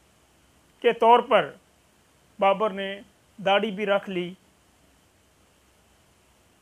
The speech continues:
बाबर ने अपनी फ़ौज से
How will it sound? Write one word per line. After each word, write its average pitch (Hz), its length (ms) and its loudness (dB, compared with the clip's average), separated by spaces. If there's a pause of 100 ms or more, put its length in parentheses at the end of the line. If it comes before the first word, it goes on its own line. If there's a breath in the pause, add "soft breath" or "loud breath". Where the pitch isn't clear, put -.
(1700)
बाबर 240 320 8
ने 294 160 4 (2250)
अपनी 233 340 -6
फ़ौज 233 380 2
से 175 220 -6